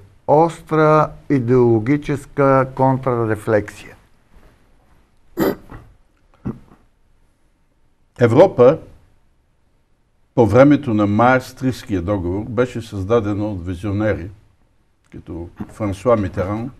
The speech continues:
Speaker 2: като Хелмут Кол, а, създадена по, а, една идея на, на Робърт Шуман от края на Втората световна война.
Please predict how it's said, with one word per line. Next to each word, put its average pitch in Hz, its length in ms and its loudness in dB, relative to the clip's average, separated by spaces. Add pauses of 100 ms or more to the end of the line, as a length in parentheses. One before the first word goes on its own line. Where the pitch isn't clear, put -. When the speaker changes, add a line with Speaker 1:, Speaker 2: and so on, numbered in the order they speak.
(680)
Speaker 2:
като - 260 -16
Хелмут 87 480 -6
Кол, 110 320 -4 (2000)
а, 95 240 -4
създадена 143 760 6
по, 120 380 6 (2250)
а, - 60 4
една 131 240 6
идея 120 380 8
на, 104 340 2
на 95 280 -6 (100)
Робърт 113 340 4
Шуман 123 440 -2 (560)
от 101 140 -16
края 117 260 2
на 104 100 -2
Втората 113 420 -2
световна 113 500 -4
война. 104 340 -6